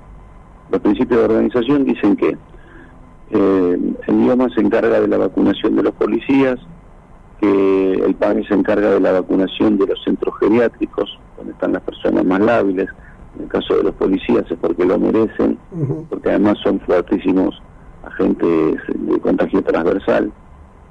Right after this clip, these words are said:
Speaker 1: Eh, los municipios que tienen hospitales se dedican a los trabajadores de la salud.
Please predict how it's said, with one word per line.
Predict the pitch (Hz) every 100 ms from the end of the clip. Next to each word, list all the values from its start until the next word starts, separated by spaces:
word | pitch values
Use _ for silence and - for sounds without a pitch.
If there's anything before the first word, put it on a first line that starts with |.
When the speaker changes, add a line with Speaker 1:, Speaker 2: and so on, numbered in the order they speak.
| - - -
Speaker 1:
Eh, | 92
los | 87 113
municipios | 113 117 113 - 131 127 127 135 123 -
que | -
tienen | - 139 113 113
hospitales | 110 113 - 123 120 117 - - - - -
se | 95
dedican | 95 98 110
a | 107
los | 92
trabajadores | - 85 82 85 92 90
de | 85
la | 82 82
salud. | -